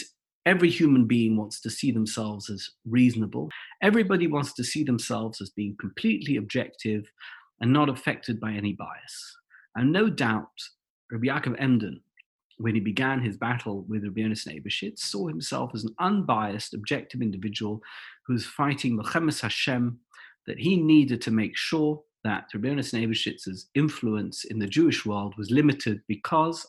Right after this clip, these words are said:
of his Shabbatian leanings. One way or another, that's what he believed. Now,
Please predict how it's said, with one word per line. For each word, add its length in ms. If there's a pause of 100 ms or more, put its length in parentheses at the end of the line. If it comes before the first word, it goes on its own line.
of 360
his 320 (480)
Shabbatian 720 (180)
leanings. 580 (600)
One 380
way 200
or 220
another, 520 (160)
that's 320
what 160
he 100
believed. 600 (560)
Now, 260